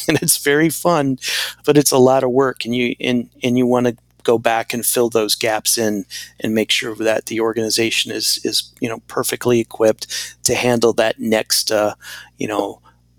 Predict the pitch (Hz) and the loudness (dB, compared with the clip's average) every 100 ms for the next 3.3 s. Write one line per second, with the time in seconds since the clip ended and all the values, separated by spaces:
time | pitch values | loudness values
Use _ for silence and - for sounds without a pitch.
0 | _ - 113 110 - 113 107 - - 113 | _ -6 -4 -6 -4 0 2 0 0 -2
1 | - 113 - 113 104 117 - 110 110 110 | 0 -2 -2 -2 -2 -4 -4 -4 -4 -6
2 | 101 - 117 113 113 113 113 110 107 110 | -8 -4 -2 0 0 2 0 0 0 0
3 | - 101 104 | -2 -4 -8